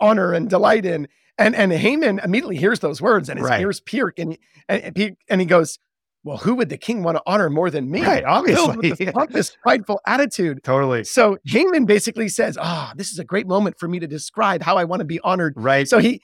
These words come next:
Speaker 1: he comes up with this whole plan of, "You know what you should do, king? You should array the man with royal robes and you should put him on horseback and you should
Speaker 2: <laughs>
Speaker 1: parade him through the city, and everybody's gonna sing and celebrate this man." And of course, all the while, Haman is saying,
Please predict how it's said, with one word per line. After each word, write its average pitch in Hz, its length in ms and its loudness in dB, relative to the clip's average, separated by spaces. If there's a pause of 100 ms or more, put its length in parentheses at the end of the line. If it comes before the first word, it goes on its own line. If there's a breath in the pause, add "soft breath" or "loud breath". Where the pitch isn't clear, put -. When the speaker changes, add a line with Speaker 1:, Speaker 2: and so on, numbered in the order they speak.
(120)
Speaker 1:
he 247 80 -6
comes 277 280 2
up 277 120 2
with 262 120 -4
this 226 160 0
whole 254 200 2
plan 240 420 2
of, 208 140 4 (240)
"You - 80 0
know 359 80 4
what 370 160 4
you 311 80 2
should 254 180 -2
do, 247 180 2
king? 254 360 2 (240)
You 349 220 2
should 269 340 0 (160)
array 339 360 4
the 320 140 4
man 247 480 4 (160)
with 240 220 0
royal 359 480 2
robes 240 520 4
and 226 140 6
you 330 80 4
should - 180 -2
put 359 140 2
him 370 100 0
on 302 120 4
horseback 220 720 0 (420)
and 254 100 2
you 359 100 2
should 269 240 2
Speaker 2:
<laughs> - 0 -
Speaker 1:
parade 247 380 4
him 339 140 2
through 277 140 -6
the 262 100 -2
city, 247 400 -4 (260 soft breath)
and 220 140 0
everybody's 285 580 -2
gonna 247 220 -2
sing 339 420 -4
and 240 140 -2
celebrate 262 520 -4
this - 160 -8
man." 247 180 0
And 196 100 -2
of 165 60 -6
course, 220 200 0
all 240 200 0
the 233 100 2
while, 185 400 4 (280)
Haman 208 300 2
is 175 140 -2
saying, 180 280 0